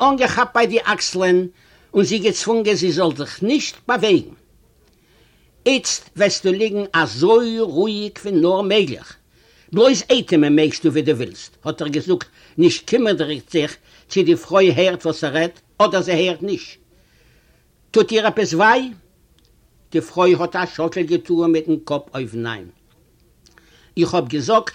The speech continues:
נישט באוועגן זיך, האט ער ווידער געזאגט, באפיילעריש.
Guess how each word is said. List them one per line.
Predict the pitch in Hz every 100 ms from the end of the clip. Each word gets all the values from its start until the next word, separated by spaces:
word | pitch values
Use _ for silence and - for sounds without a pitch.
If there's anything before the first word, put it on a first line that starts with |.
| _ _ -
נישט | 151 233 277 - -
באוועגן | 233 220 196 233 180
זיך, | 110 104 -
האט | 156
ער | 165
ווידער | 135 175 156
געזאגט, | 127 131 147 -
באפיילעריש. | 151 - 247 180 104 87 -